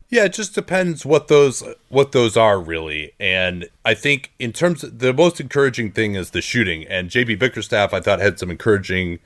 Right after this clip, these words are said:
statements after their game recently saying, "Hey, we wanna get Darius Garland up to shooting eight or ten threes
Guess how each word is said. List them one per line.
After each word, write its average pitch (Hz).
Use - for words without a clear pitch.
statements 101
after 104
their 104
game 104
recently 113
saying, 101
"Hey, 101
we 101
wanna 117
get 101
Darius 95
Garland 90
up 87
to 82
shooting 87
eight 110
or 92
ten 87
threes 80